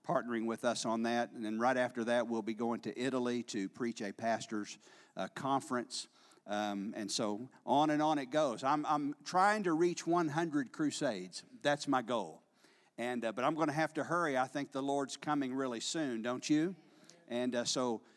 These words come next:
uh, we're moving with God's speed to, to do everything we can while it is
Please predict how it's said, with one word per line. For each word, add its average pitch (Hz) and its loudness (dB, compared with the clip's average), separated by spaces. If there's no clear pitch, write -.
uh, 120 -2
we're 123 -4
moving 147 2
with 131 -4
God's 139 4
speed 143 2
to, 117 0
to 127 -8
do 123 0
everything 135 0
we 123 0
can 135 -2
while 123 2
it 123 -4
is 113 -4